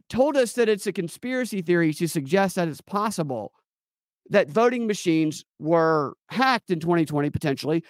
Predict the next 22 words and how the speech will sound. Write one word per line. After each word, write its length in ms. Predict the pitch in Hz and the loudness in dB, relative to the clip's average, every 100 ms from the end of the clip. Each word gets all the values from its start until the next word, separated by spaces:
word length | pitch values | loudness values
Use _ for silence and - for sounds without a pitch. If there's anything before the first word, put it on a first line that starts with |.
| _ - | _ -4
and 180 | 233 240 | 0 0
that 100 | 254 | 2
they 120 | 240 | 0
could 240 | 208 254 214 | 2 0 0
potentially 400 | 214 196 208 185 | -4 -2 -2 -2
be 100 | 185 | 0
hacked 320 | 165 165 156 | 0 -2 -4
in 60 | |
twenty 240 | 151 160 151 | -4 -2 -2
twenty-four. 400 | 156 156 151 123 - - | -2 -2 -2 -4 -10 -4
This 240 | 208 302 | 0 2
was 200 | 285 269 | 2 2
a 40 | 262 | 0
conspiracy 580 | 240 - 233 226 233 | -2 -2 -2 -2 -2
theory 280 | 196 214 220 | 0 0 0
that 140 | 190 214 | 0 2
only 160 | 214 | 4
election-denying 960 | 180 190 220 254 220 196 180 170 170 165 | 4 4 2 -2 -2 0 2 2 0 0
Nazis, 640 | 190 196 - 165 160 165 _ _ - | -2 -2 0 0 0 -6 _ _ 0
Putin 420 | 240 - 240 233 | 0 2 -2 0
lovers, 560 | 190 196 175 170 160 - _ _ _ _ _ - | 4 4 4 0 0 -10 _ _ _ _ _ 0
told. 280 | 220 131 | 2 2